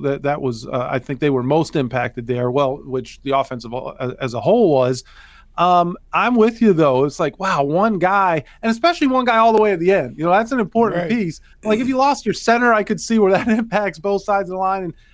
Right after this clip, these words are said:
Speaker 1: and so, so that was surprising. But I'd like to believe, I hope, that with a week's worth of practice and knowing what to expect going into it, that they can figure out ways to try and mitigate some of that loss. You're not gonna be able to replace the guy 'cause you don't have a talent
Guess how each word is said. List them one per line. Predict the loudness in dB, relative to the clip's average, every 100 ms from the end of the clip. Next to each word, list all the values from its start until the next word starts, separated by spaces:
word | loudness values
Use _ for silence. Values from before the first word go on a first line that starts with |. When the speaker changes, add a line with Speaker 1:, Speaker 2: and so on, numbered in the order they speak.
| -18 -12
Speaker 1:
and | -6
so, | -2 -2 -2
so | -6 -2
that | -2 -2
was | -6
surprising. | -8 -2 0 0 -2 -6 -8 _ _ -14 -2
But | 0
I'd | 0 0
like | 0 0 0 -6
to | -4
believe, | -2 0 0 -2
I | -4 0
hope, | 0 0 -6 -20 -20 _
that | -2 0
with | -2 -2 -2
a |
week's | -2 -4 -4
worth | -6 -6
of | -6
practice | -2 -2 -2 -8 -8
and | -8 -2
knowing | 0 0 -2
what | -4 -6
to | -8
expect | -10 -8 -4 -4 -6
going | -8 -8
into | -8 -2 -2
it, | -2
that | -6
they | -6 -8
can | -10
figure | -10 -8 -4 -2
out | -2 -2
ways | -2 -2 -6
to | -12
try | -6 -6
and | -6 -2
mitigate | -2 0 -4 -4
some | -8 -10 -8
of |
that | -8 -6
loss. | -8 -8 -4
You're | -2
not | 0 -2
gonna | 0
be | 2
able | 2
to | -2
replace | -6 -2 -2 -2
the | -8
guy | -10 -8
'cause | -10 -4
you |
don't | -4 -4
have | -6 -6
a |
talent | -10 -4 -2 -2 -4